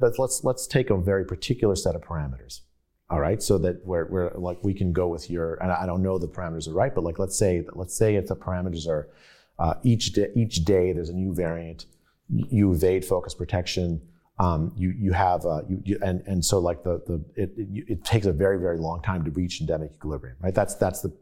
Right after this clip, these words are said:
that's the world you're trying to get me to think about, right? I mean, that's, I, I think that's, that's a completely reasonable question. I don't think that's the world we live in, but it's a pers-, perfectly reasonable thing to think about. In, in that setting, um, if Granny wants to be protected,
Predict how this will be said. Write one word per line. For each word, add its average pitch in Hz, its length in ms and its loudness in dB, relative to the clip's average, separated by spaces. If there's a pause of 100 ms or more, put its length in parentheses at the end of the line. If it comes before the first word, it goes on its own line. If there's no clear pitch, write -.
(120)
that's 98 180 2
the 98 80 2
world 85 340 0
you're 78 160 -8
trying 87 100 0
to 73 140 -4
get 82 120 -2
me 80 80 -6
to - 80 -10
think 80 200 -6
about, - 220 -12
right? 98 220 -2
I 98 80 2
mean, 92 120 0
that's, 95 200 -6
I, 107 80 -2 (140)
I - 20 -6
think 110 160 0
that's, 95 180 0 (280)
that's 113 120 4
a - 60 4
completely 120 300 2
reasonable 92 420 0 (260)
question. 113 420 2 (220)
I 92 80 2
don't 98 240 -2
think 107 180 2
that's 87 200 2
the 85 60 -4
world 78 200 -4
we 73 80 -12
live 73 160 -14
in, 113 80 0
but 98 120 2
it's - 180 -8
a - 80 -6
pers-, - 360 -4 (120)
perfectly 98 260 -2
reasonable 87 360 -2
thing 82 120 -10
to 73 80 -14
think 80 220 -10
about. 60 240 -12 (760)
In, 117 180 4
in 113 160 4
that 147 240 2
setting, 90 500 2 (720)
um, 90 340 2 (440)
if 120 180 4
Granny 107 340 4
wants 104 400 0
to - 60 -2
be 92 100 0
protected, 90 720 -4